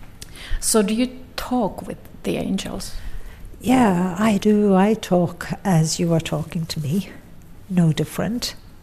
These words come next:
Speaker 2: Um, sometimes I talk within my mind. Sometimes the angels, the only way I can describe it,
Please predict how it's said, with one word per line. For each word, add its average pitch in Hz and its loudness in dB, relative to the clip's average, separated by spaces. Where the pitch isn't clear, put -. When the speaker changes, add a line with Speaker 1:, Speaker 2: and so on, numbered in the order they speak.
Speaker 2:
Um, 160 0
sometimes 175 0
I 160 2
talk 156 -2
within 160 0
my 147 0
mind. 147 -2
Sometimes 170 0
the 170 6
angels, 165 2
the 190 0
only 185 4
way 175 4
I 170 4
can 170 0
describe 170 0
it, - -4